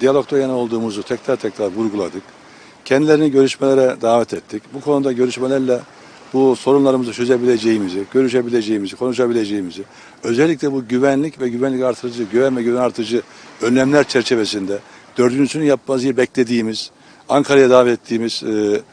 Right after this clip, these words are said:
Yunan meslektaşlarımızın gelmelerini beklediğimizi, görüşmeleri beklediğimizi tekrar tekrar söylüyoruz. Fakat maalesef bütün bizim bu barışçıl yaklaşımımıza, davetlerimize, diyalog çağrılarımıza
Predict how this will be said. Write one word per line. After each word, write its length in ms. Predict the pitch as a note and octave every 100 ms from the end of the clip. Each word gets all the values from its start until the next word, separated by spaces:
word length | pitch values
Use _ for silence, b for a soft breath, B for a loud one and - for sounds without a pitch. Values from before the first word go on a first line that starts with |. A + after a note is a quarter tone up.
| B B -
Yunan 360 | D3+ D3 A#2
meslektaşlarımızın 920 | A2+ A#2 B2+ - A#2+ A2 A2+ A2+ G#2+ D3
gelmelerini 460 | D3 D3 C#3 C3
beklediğimizi, 680 | A#2 G#2 G#2 F#2+ F#2+ F2 A#2
görüşmeleri 460 | B2+ B2+ B2 C#3+ B2+
beklediğimizi 520 | G2+ G#2+ G2 G2+ D3+ B B
tekrar 300 | - F3 E3
tekrar 320 | B2+ - D#3+ F#3
söylüyoruz. 500 | D#3 D3+ A2 E2 - B B -
Fakat 300 | F3 F3 -
maalesef 580 | B2 F#3 G3 - G#2+ B2+ - - -
bütün 300 | B2+ G#3+ F#3+
bizim 240 | D3+ D3 C#3+
bu 140 | B2
barışçıl 360 | C3 C3+ - C3+
yaklaşımımıza, 720 | A#2+ B2+ A#2 B2 A#2 A#2 F2+ B B -
davetlerimize, 800 | A#2 C3+ B2+ C3 C3 A#2+ A#2+ F#2 -
diyalog 300 | A#2 D#3+ C3+
çağrılarımıza 580 | B2 A2+ A2+ G#2 G#2+